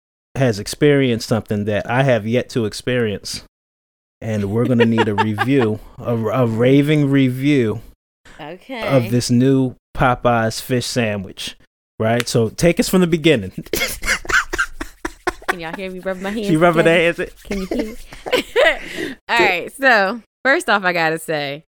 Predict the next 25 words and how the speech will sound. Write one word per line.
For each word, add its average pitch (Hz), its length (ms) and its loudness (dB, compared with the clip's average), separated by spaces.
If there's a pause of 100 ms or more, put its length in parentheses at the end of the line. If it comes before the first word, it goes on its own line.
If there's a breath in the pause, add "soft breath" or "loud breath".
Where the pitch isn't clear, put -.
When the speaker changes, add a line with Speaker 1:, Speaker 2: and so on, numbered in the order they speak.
(400)
Speaker 2:
Isaiah 202 400 2
told 233 300 -4
me, 165 160 -6
"Do 160 160 -8
not 170 360 -4
give 175 180 -8
him 175 160 -8
a 160 120 -8
review," 147 400 -8
right? 131 300 -6
'Cause - 160 -20
he's 143 220 -12
like, 135 180 -12
"Don't 156 260 -8
tell 180 180 -10
me 185 160 -10
nothing. 240 580 -10 (420)
Don't 147 160 -12
say 185 280 -8
nothing. 214 680 -12
'Cause, 151 380 -12
you 160 80 -12
know, 143 160 -12 (240)
save 175 300 -10
it - 200 -16